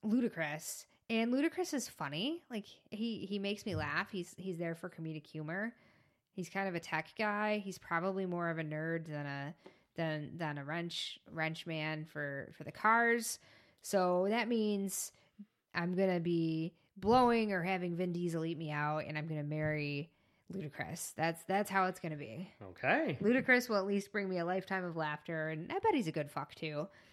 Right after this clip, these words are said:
Speaker 2: <laughs>
Speaker 1: More so, I think I would enjoy my time with him more than, than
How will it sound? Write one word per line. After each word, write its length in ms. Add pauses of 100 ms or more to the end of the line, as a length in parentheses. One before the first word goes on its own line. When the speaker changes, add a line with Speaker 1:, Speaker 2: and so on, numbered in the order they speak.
(120)
Speaker 2:
<laughs> 480
Speaker 1:
More 220
so, 200
I 100
think 140
I 100
would 100
enjoy 380
my 120
time 320
with 120
him 460 (340)
more 440
than, 680 (440)
than 640